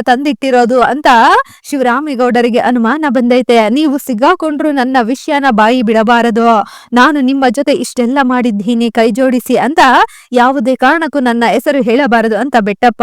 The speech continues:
ಅವರ ಹತ್ರ ಈಶ್ವರಿ ಹೇಳಿದಾಗ, "ಇದು ಹೆಂಗೆ ಆಯ್ತದೆ? ನಾನೇನಾದ್ರೂ ಸಿಗಾಕೊಂಡ ಮೇಲೆ ನಿಮ್ಮ ಹೆಸರು ಹೇಳ್ದೇ ಇರಕ್ಕಾಯ್ತದ? ಅಲ್ಲ, ಅಲ್ಲ, ಇದನ್ನೆಲ್ಲ ಪ್ಲಾನ್ ಮಾಡಿದ್ದು ನೀವೇ ಅಂದ್ಮೇಲೆ ಈಗ ನಾನು ಸಿಗಾಕೊಂಡ್ಬಿಟ್ಟು ನಿಮ್ಮನ್ನ ಅದು ನಾನು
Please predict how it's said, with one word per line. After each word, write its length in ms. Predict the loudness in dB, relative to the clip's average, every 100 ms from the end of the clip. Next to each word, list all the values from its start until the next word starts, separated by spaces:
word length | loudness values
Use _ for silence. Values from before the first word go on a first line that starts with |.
| 0
ಅವರ 160 | 2 0
ಹತ್ರ 220 | 0 0
ಈಶ್ವರಿ 440 | -2 -4 -2 -2
ಹೇಳಿದಾಗ, 440 | 0 0 2 2 2 -2 _ -20 -8 -2
"ಇದು 160 | 0
ಹೆಂಗೆ 300 | -2 -2 0
ಆಯ್ತದೆ? 560 | 2 0 0 0 0 0
ನಾನೇನಾದ್ರೂ 640 | 0 -2 -2 -2 -2 -4
ಸಿಗಾಕೊಂಡ 540 | -6 0 0 0 -2 -2
ಮೇಲೆ 280 | 0 0 0
ನಿಮ್ಮ 240 | -2 -2
ಹೆಸರು 340 | -2 -2 -2
ಹೇಳ್ದೇ 360 | -2 -2 0 0
ಇರಕ್ಕಾಯ್ತದ? 580 | 0 0 0 0 0 2 2 2 -4 -16 0
ಅಲ್ಲ, 180 | 2 4
ಅಲ್ಲ, 160 | 2 2 2 2 -2 -8 _ _ _ _ -8
ಇದನ್ನೆಲ್ಲ 540 | -2 -2 -2 0 0 0
ಪ್ಲಾನ್ 360 | 0 -2 -2 -2
ಮಾಡಿದ್ದು 460 | -2 -2 -2 -4 -4
ನೀವೇ 320 | -4 -2 0
ಅಂದ್ಮೇಲೆ 760 | 2 0 -2 0 0 -2 -10 -4
ಈಗ 180 | 0 2
ನಾನು 360 | 0 0 -2 -4
ಸಿಗಾಕೊಂಡ್ಬಿಟ್ಟು 1080 | -4 -2 -2 -2 -4 -4 -4 0 0 2 0
ನಿಮ್ಮನ್ನ 400 | -4 -4 -2 2
ಅದು 300 | 2 2 -2
ನಾನು 460 | -2 -2 -2 -4